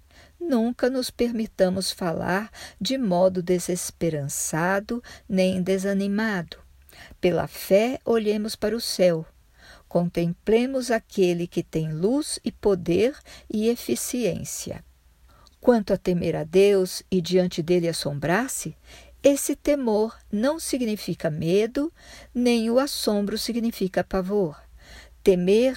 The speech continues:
e assombrar-se diante de Deus resulta do reconhecimento de sua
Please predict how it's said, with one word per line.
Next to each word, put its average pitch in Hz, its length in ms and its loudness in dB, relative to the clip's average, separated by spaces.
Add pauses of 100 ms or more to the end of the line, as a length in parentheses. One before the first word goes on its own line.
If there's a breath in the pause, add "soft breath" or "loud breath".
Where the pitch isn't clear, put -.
(140)
e 214 140 2
assombrar-se 190 720 0
diante 190 400 0
de 180 120 -2
Deus 185 480 -2 (280 loud breath)
resulta 247 580 2
do 233 140 -2
reconhecimento 226 1300 0
de 202 120 -4
sua 208 340 -2